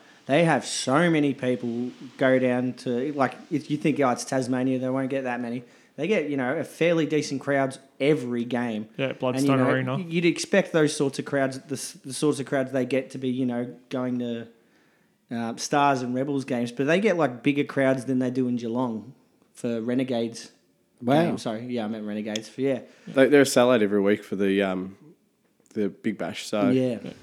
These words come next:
Speaker 2: 'Cause they're looking for a sport. They're looking for actual teams to play.
Speaker 3: It's a hungry market.
Speaker 1: Shout out to the Bev Show as well for down, down in Tassie.
Speaker 3: <laughs>
Speaker 1: Hopefully he makes it to the game, but, uh, I messaged him and he said he will not be supporting Western United.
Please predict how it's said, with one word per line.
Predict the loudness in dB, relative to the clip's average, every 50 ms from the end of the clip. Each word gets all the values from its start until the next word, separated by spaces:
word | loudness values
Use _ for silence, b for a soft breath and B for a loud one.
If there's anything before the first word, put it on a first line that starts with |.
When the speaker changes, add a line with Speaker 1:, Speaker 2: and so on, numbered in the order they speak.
| -16 -6
Speaker 2:
'Cause | 0 0 2 4
they're | 4 4
looking | 6 4 4 2 2 0 2
for | 4 4 4
a | 4
sport. | 4 2 2 2 2 2 2
They're | 2 4
looking | 4 4 4 2 2 0
for | 0 -2 -4 -4
actual | -4 -6 -6 -4 -4 -4 -4
teams | -2 -2 0 0 2 0 0 -2
to | -4 -4
play. | -2 0 0 0 0 -2 -6 -10 -4
Speaker 3:
It's | 4 6
a | 6 8
hungry | 8 8 10 10 12 10
market. | 10 10 6 4 0 -2 -6 -12 -12 -14 -10
Speaker 1:
Shout | -4 0 0 2 2
out | 2 0
to | -2 -4
the | -8
Bev | -4 0 2 2 2 0
Show | -2 -2 0 2 2
as | 0 0 0
well | 0 0 0 0 0 -2 -6
for | -14 -12 -6
down, | -2 0 2 2 2 4
down | 4 4 6 6 4 4
in | 2 0
Tassie. | 2 2 2 4 4 4 4
Speaker 3:
<laughs> | 6 4
Speaker 1:
Hopefully | 4 4 4 4 4
he | 4 4 4
makes | 4 4 2 2 0 -4
it | -6 -6
to | -6 -4
the | -4 -2
game, | -2 0 0 0 2 2 2
but, | 2 4 2 2 2 0
uh, | -2 -2 -2 0
I | 0 2
messaged | 2 2 2 0 0 -2 -4 -2 -2
him | 0 0 0
and | 0
he | -2 -4
said | -4 -4 -4
he | -2 -2
will | -2 -2 -2
not | -2 -4 -4 -6
be | -10 -10
supporting | -10 -12 -12 -8 -6 -4 -2 -2 -2 -4
Western | -6 -6 -8 -8 -6 -6
United. | -4 -4 -4 -6 -6 -6 -6 -8 -8